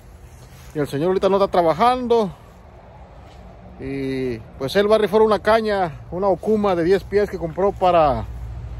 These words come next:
para pescar stripe. Y la quiere rifar con todos los suscriptores del canal mío, de otros. Y pues el que se la lleve por veinte dólares. Yo creo que la ca-, la, la caña tiene precio como de doscientos cincuenta dólares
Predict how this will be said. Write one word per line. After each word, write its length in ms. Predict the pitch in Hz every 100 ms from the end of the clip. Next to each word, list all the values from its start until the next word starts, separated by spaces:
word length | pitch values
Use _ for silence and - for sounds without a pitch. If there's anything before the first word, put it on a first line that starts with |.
| - - - -
para 160 | - 170
pescar 340 | 170 156 240
stripe. 560 | 247 - 269 226 240 170 - - - - - - - - - -
Y 40 |
la 120 | 143
quiere 220 | 127 226
rifar 400 | 208 180 226 240
con 160 | 208 190
todos 140 | 226
los 100 | 220
suscriptores 560 | 185 - 170 226 240 214
del 360 | 202 185 170 151
canal 300 | 156 185 220
mío, 400 | 254 269 254 233
de 100 | 202
otros. 420 | 226 240 233 185
Y 320 | 180 170 143 - - - - - - - - - - 180
pues 100 | 175
el 80 |
que 100 | 190
se 100 | 190
la 100 | 190
lleve 240 | 196 254 240
por 160 | 208
veinte 240 | 240 233 214
dólares. 420 | 240 233 220 170 - - - - - - - - - - - - - - -
Yo 60 |
creo 140 | 160 202
que 80 | 190
la 120 | 170
ca-, 220 | 202 190
la, 360 | 180 175 160 147
la 60 |
caña 220 | 151 202 185
tiene 280 | 208 208
precio 300 | 180 202 190
como 180 | 196 185
de 80 | 175
doscientos 380 | 147 190 202 180
cincuenta 360 | 170 190 185
dólares 400 | 180 208 190 170